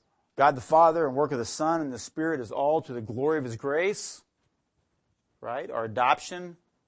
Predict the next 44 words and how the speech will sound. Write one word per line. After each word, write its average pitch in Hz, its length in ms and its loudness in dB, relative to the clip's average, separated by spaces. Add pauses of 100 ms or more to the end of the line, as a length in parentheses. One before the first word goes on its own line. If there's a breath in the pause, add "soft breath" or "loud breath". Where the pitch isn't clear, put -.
that 123 120 -10
he 131 100 -8
purposes 143 420 -8
to - 60 -20
the 120 80 -10
glory 131 320 -2
of 143 60 -6
his 117 140 -12
grace. 147 440 -8 (280 loud breath)
Now 139 80 -2
Paul 160 340 -2
comes 156 300 -8
and 139 80 -6
he 139 40 -6
prays. 202 540 -6
He 143 80 -12
says 151 260 -6
this, 165 460 -6 (800)
"Of 233 160 2
believers, 269 600 -2 (640 loud breath)
remember 190 280 -4
you 175 160 -4
in 160 40 -4
my 135 120 0
prayers 190 400 -2
that 135 140 -4
the 135 60 -8
God 143 360 0
of 123 80 -4
our 120 100 0
Lord 123 300 -4
Jesus 110 340 -12
Christ, 139 580 -6
the 98 80 -20
Father 123 340 -8
of 107 120 -12
glory, 127 200 -4
may 117 140 -10
give 131 280 -6
you 127 340 -8 (600 soft breath)
a - 80 -18
spirit 160 340 0
of 110 100 -6
wisdom, 180 560 -2